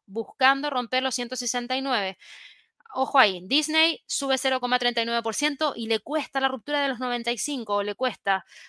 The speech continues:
Bank of America cae cero coma diecisiete por ciento y da la pelea ahí en los veintinueve setenta. Albemarle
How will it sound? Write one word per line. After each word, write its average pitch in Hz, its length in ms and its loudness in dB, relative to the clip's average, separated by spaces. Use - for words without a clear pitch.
Bank 277 240 4
of 294 100 -4
America 269 560 2
cae 247 260 8
cero 262 220 -2
coma 262 220 0
diecisiete 240 560 0
por 214 180 -4
ciento 277 420 -2
y 247 80 0
da 233 140 6
la 247 80 4
pelea 233 240 2
ahí 240 140 2
en 240 80 0
los 240 80 -2
veintinueve 220 400 -4
setenta. 294 540 0
Albemarle 226 1000 2